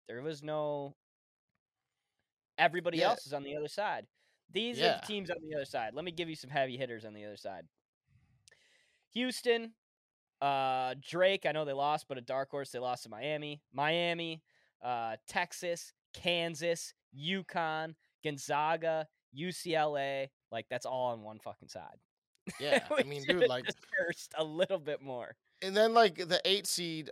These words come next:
Speaker 2: on that side is Arkansas, where it's like,
Speaker 1: Yes.
Speaker 2: that eight seed, you know, and they beat Kansas. It's like, dude, put that eight seed on the other side, and it's like,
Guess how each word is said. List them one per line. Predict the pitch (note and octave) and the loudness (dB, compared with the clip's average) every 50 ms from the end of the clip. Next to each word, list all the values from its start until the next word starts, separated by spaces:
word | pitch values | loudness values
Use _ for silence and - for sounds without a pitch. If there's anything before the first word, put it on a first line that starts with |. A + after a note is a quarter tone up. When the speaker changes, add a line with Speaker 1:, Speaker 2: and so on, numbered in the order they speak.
| - | -2
Speaker 2:
on | - D3+ D#3 D3+ | 0 0 2 2
that | D3+ D3 C#3 - | 2 2 2 2
side | - D#3+ D3 C#3+ | 4 4 4 4
is | C#3 C3+ A#2+ | 2 0 0
Arkansas, | B2 C3+ D3+ D3 - C#3 B2+ A#2 - B2+ A2+ G2 F2 C#2+ - - - _ _ _ _ | 2 2 2 0 -2 -6 -8 -8 -6 -4 -4 -4 -6 -8 -12 -16 -20 _ _ _ _
where | - C#3 D3 D#3 | -6 -2 -2 -2
it's | D3 - - | -2 0 2
like, | E3 D#3 D3 C#3 C3+ - - _ _ _ _ _ - | 2 4 4 2 0 -4 -12 _ _ _ _ _ 0
Speaker 1:
Yes. | B2+ D3 D#3+ D3+ B2 - | 4 6 6 6 8 8
Speaker 2:
that | E3+ G3+ G#3+ | 8 8 8
eight | G#3+ G#3+ A#3 - | 8 6 6 4
seed, | - - G#3+ G3 F#3 E3+ - | 2 0 0 0 -2 -2 -2
you | F3 F3+ | 0 2
know, | F#3 | 2
and | F#3+ | 4
they | F#3 F3+ | 4 2
beat | D#3 F#3+ G3 D3 | 2 0 -2 -2
Kansas. | - - F3+ F#3+ E3+ C#3 B2+ - - | 0 0 0 0 0 -2 -4 -6 -6
It's | C#3+ - - | -4 -2 -2
like, | D#3 C#3+ | -2 -2
dude, | B2 F#3 F3 B2 | -2 -6 -8 -6
put | - F3+ F#3+ | -4 -4 -2
that | - A#3 G#3+ | 2 2 2
eight | G#3 G3+ | 2 2
seed | - - F3+ | 0 -2 -2
on | D3+ | -2
the | B2+ B2 | 0 0
other | D#3 F#3 D#3+ | 0 0 0
side, | - - B2+ A#2+ A#2+ A#2 | -2 -2 -2 -2 -2 -2
and | E2 B2 C#3 | -4 -6 -6
it's | C3+ - | -6 -4
like, | D3 C#3 C3+ | -6 -6 -2